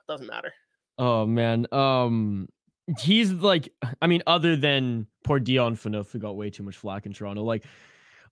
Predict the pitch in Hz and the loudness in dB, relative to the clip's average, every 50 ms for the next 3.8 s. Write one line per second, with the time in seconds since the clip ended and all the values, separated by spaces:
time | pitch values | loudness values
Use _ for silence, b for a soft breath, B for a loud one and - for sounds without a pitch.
0 | _ _ 156 156 147 - - - - - 170 160 156 139 123 131 135 143 131 127 | _ _ 2 2 2 2 -2 -4 0 2 4 4 4 4 2 4 4 4 4 4
1 | 135 120 87 113 110 110 107 101 101 98 90 - - 110 107 85 107 101 101 101 | 2 2 2 0 0 0 0 -2 -4 -6 -8 -6 -4 -4 -2 -2 -2 -4 -4 -6
2 | 92 98 90 90 87 85 90 98 - - - _ - 151 127 123 139 123 - - | -8 -8 -10 -10 -10 -10 -10 -12 -14 -18 -18 _ -2 -2 0 0 -2 -2 -2 0
3 | 104 - 160 - - B B B 143 B _ - - - 220 165 | 0 0 0 -2 -6 B B B -20 B _ 0 2 2 2 2